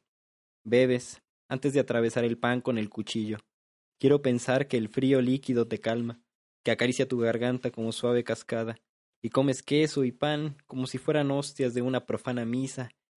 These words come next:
y debes estar viendo mi fotografía sobre las tablas desnudas, y tus senos tiemblan cuando alzas el cuchillo, y la punta la clavas en medio de mi frente. Eso es lo que ha de estar pasando, porque si no, ¿cómo se explica?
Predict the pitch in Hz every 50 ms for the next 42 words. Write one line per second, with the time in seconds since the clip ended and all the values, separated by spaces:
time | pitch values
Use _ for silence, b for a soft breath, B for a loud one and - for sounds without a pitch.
0 | _ _ _ - 117 127 135 143 147 143 139 127 - - 135 135 135 131 135 139
1 | 139 139 131 127 120 120 - - 117 - 113 113 113 107 - - 127 127 131 127
2 | 123 - _ _ _ _ _ - - 131 117 113 110 110 - - 123 123 127 127
3 | 120 117 110 - 120 123 127 123 117 117 117 - _ _ _ _ _ _ - -
4 | 110 - 120 - - 127 127 123 - _ - 123 127 127 127 127 120 117 113 -
5 | 113 113 113 120 123 - 123 - 117 104 - - 113 - - 127 127 127 127 120
6 | - _ _ _ _ _ _ - 120 120 117 117 - 143 143 143 143 120 117 117
7 | - 131 131 139 151 147 139 139 - - 123 123 131 135 139 139 135 120 117 113
8 | 113 113 - - 131 131 135 135 - 131 - _ _ _ _ _ _ _ _ -
9 | 143 143 - 151 143 - 123 117 - 120 117 117 113 - 120 120 - - 117 117
10 | - 120 120 120 117 117 - _ _ _ _ _ _ _ _ - 131 123 - 139
11 | 123 - 127 131 143 143 143 151 156 156 151 - 127 - - - - 147 160 175
12 | - 123 127 -